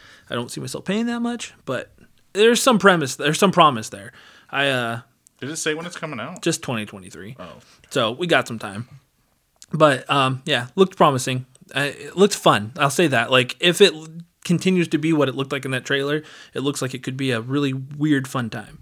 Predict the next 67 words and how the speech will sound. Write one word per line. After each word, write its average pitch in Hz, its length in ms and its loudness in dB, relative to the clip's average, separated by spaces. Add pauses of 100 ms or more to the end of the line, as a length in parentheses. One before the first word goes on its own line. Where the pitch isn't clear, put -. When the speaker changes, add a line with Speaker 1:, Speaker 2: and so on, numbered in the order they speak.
Speaker 2:
Well, 151 140 -6
it 147 40 -4
looks 156 180 -4
like 120 160 -4
legitimately 113 640 -10
the 101 260 -16
players 101 420 -10
had 98 340 -12
different 107 500 -12
abilities 101 560 -14
that 98 120 -12
were 101 100 -16
very 104 360 -12
different, 95 540 -16
so 92 360 -12 (300)
you 107 140 -16
can 98 280 -16 (320)
Speaker 1:
Yeah, 143 220 -2
you 135 60 2
Speaker 2:
like, 143 80 -2
Speaker 1:
get 160 120 2
a 139 40 0
Speaker 2:
use 139 120 0
your 156 60 6
Speaker 1:
squad 147 160 6
Speaker 2:
play 127 140 -4
Speaker 1:
together 127 460 2
Speaker 2:
style 113 240 -4
Speaker 1:
and, 90 140 -14
Speaker 2:
and - 80 -12
Speaker 1:
yeah, 120 260 0 (140)
Speaker 2:
Yeah. 92 160 -10
Speaker 1:
everybody 135 360 2
can 135 120 -12
cover 139 220 -4
a 117 100 0
different 123 280 -2
basis. 117 400 -2
You're 131 60 -2
not 123 120 2
all 120 140 0
just 120 160 -6
the 127 80 -2
same 113 420 -2
random 120 380 -2
dude 120 240 -2
with 117 160 -8
a 113 60 -6
pistol 110 500 -4
and 101 180 -8 (220)
a - 20 -10
Speaker 2:
Mashing 110 180 -4 (200)
Speaker 1:
shield. 104 220 -2
Speaker 2:
the 95 40 -4
X - 160 -10
button 101 400 -12
Speaker 1:
Yeah, 117 200 -2
Speaker 2:
constantly. 110 300 -6
Speaker 1:
it 208 40 4
looked 254 200 4
like 175 120 4
there 160 100 4
was 143 100 2
some 135 120 -4
strategy 110 400 -6
to 107 180 -8
it. 110 120 -12